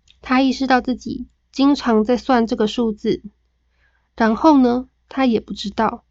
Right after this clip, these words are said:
回去是不可能了，离开这么长时间，大概也没人记得他，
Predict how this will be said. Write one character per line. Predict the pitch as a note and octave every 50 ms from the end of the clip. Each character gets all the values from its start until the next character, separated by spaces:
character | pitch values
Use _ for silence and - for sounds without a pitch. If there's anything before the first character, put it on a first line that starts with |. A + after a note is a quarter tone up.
| _ _ _ _ _ _ _ _ _ _ _ _
回 | - - A3 A3+
去 | G#3 - D4 C#4
是 | C4 C4 B3+
不 | - B3
可 | - - A3
能 | G3 E3+ - - F3
了， | F3+ F#3+ - - - _ _ _ _ _ _ _ _ _ _
离 | - - A3 G#3+
开 | - - C4 C4
这 | B3+ C4+
么 | B3+ B3
长 | A3 - - G3+ G3
时 | F#3 - G3
间， | F#3 - A3 G#3+ G#3+ A3 A3+ - _ _ _ _ _ _ _ _ _
大 | - D4 C4+
概 | D4 C#4
也 | B3+ G#3+
没 | F#3+ F#3 F#3 F#3
人 | F#3 F#3 F3+
记 | - - G#3
得 | G#3 G3
他， | F#3+ - G#3 G3+ G3+ A3 A3